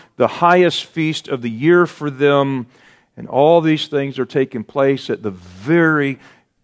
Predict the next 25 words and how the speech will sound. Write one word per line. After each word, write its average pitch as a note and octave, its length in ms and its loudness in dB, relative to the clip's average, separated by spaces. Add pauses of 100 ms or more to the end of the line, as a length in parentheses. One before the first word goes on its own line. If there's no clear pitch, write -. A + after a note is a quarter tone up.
(200)
crux - 600 -8
of A2+ 220 -10 (100)
everything, A#2 1000 -6
the A2 60 -18
temple B2 500 -10
itself. - 840 -20 (3750)
But A#2+ 120 -8
on A3 160 2
his F3+ 160 -2
way, D#3 480 -2 (480)
he's C#3 160 -6
gonna F3+ 180 -2
give E3+ 200 0
his E3 120 -6
disciples D#3+ 640 -4
an C#3 120 -10
illustration, C3+ 840 -6
and E2 160 -16
that's B2+ 200 -10
what D3 160 -6
we C3 100 -10
see, C3 240 -12
first - 380 -12
of A2+ 140 -16
all, A2+ 260 -2